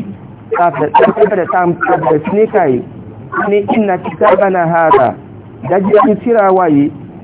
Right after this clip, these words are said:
لما جاء السنن الثابتة عنه صلى الله عليه وسلم في صفة صلاته." Nípa nǹkan tó kú sínú, ó kó àwọn súnà tó fẹsẹ̀ múlẹ̀, súnà tó fẹsẹ̀ rinlẹ̀ nípa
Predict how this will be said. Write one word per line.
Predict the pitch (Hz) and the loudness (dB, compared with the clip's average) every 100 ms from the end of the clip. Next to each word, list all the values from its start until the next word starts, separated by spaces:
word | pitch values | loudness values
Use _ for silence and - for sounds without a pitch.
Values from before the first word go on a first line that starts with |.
| - | -8
لما | 156 202 180 170 | -2 0 2 2
جاء | 147 170 - - | 2 4 4 4
السنن | - - - - 202 370 | 2 0 -2 -2 2 2
الثابتة | 170 - - - 165 - - - - - - - - | 0 -2 0 2 2 -2 -2 0 -2 -6 -18 -8 -2
عنه | 180 180 160 151 | 2 2 2 2
صلى | - 156 | 0 0
الله | 160 185 185 170 | 2 2 2 2
عليه | 147 | 2
وسلم | 139 160 190 196 | 0 0 0 0
في | - | -2
صفة | 156 - - - - - | -8 -2 0 0 0 0
صلاته." | 151 160 156 120 101 - - - - - - 165 | 2 2 2 -2 -6 -10 -16 -18 -20 -18 -12 -8
Nípa | 208 185 175 175 170 - - | -4 0 2 2 0 -2 -2
nǹkan | 160 139 151 | 0 2 0
tó | - | 0
kú | 185 - - - | -4 -4 -2 0
sínú, | 196 190 190 - - - - | 2 2 0 -8 -16 -6 -2
ó | - - | -2 0
kó | 226 | 2
àwọn | 190 160 165 | 2 2 0
súnà | 160 208 196 185 | -2 -2 0 2
tó | - - | 0 -4
fẹsẹ̀ | 170 170 - 127 | -8 -6 -4 -2
múlẹ̀, | 151 180 160 - - - - - | 0 0 -2 -4 -18 -18 -12 -4
súnà | 208 226 175 | 0 2 0
tó | 160 | -2
fẹsẹ̀ | 147 175 175 151 | -2 -2 2 2
rinlẹ̀ | 170 139 107 - - - - | 2 2 -2 -10 -20 -14 -4
nípa | 180 190 - 170 170 | -2 2 2 4 2